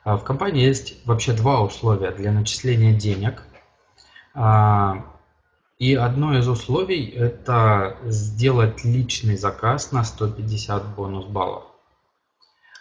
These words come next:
А, второе условие, когда вы лично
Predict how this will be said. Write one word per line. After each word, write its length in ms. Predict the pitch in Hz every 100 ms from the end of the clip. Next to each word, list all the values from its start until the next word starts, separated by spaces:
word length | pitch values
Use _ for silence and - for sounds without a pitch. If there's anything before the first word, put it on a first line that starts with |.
| _
А, 500 | 107 107 98 95 - -
второе 380 | - 135 185 220
условие, 640 | - - 170 143 117 110 - -
когда 360 | - 139 131 135
вы 540 | 127 120 113 127 - -
лично 540 | 120 113 - 107 98